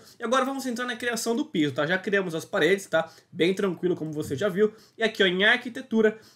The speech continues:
na parte de piso, quando eu clico na seta, tem aqui, ó, piso arquitetônico. Vamos clicar em piso arquitetônico. Aqui na esquerda, nas propriedades, já aparece. É um piso genérico,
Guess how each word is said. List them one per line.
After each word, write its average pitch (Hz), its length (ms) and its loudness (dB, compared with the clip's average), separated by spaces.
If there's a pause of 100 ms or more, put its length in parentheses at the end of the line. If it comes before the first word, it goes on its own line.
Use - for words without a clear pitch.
na 175 100 -8
parte 170 320 2
de 202 120 -6
piso, 214 280 -2
quando 202 140 -2
eu 190 80 2
clico 226 280 -2
na 233 100 -6
seta, 196 280 0
tem 208 140 -6
aqui, 208 140 -6
ó, 139 80 0
piso 226 500 -6
arquitetônico. 220 800 -2 (240)
Vamos 135 160 -12
clicar 147 340 -2
em 139 100 -2
piso 135 260 -6
arquitetônico. 208 800 0 (720)
Aqui 233 280 -10
na 233 80 2
esquerda, 208 400 2
nas 170 140 -2
propriedades, 180 540 0
já 175 100 0
aparece. 175 380 -2
É 160 40 -4
um 202 80 -6
piso 196 260 -4
genérico, 214 640 0